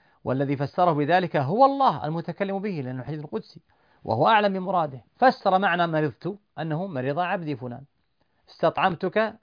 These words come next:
أنه استطعمك عبدي، فالله في الحديث القدسي فسر كلامه.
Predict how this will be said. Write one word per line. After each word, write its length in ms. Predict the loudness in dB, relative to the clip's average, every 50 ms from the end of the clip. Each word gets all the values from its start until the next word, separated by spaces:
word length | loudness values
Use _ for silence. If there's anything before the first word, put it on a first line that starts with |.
| _ _ _ _ _ -6
أنه 180 | -4 -4 -4
استطعمك 540 | -4 -4 -6 -4 -4 -2 -2 -2 -4 -2 0
عبدي، 360 | 0 0 0 -2 -4 -10 -14 -16 _
فالله 580 | _ -10 -8 -6 -2 -2 -2 -2 -2 -4 -6 -8
في 100 | -8 -8
الحديث 220 | -6 -6 -6 -4
القدسي 260 | -4 -6 -4 -6 -6
فسر 480 | -2 0 0 0 0 -2 _ -2 -2 -2
كلامه. 480 | -2 -4 -6 -6 -6 -8 -10 -12 -14